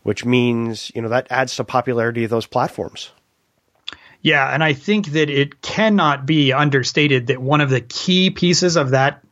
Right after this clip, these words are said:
Speaker 2: uh, that makes a monolithic architecture attractive, uh, is that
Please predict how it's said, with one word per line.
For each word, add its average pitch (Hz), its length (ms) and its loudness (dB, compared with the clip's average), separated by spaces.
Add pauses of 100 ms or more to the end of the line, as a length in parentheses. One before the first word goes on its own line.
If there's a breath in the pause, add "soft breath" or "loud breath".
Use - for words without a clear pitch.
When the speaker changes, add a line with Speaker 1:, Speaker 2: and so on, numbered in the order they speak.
Speaker 2:
uh, 156 100 0
that 147 180 0
makes 143 220 0
a 151 60 2
monolithic 143 560 2
architecture 143 560 0
attractive, 143 580 -2 (680 loud breath)
uh, 123 340 0 (760)
is 165 320 2
that 147 340 0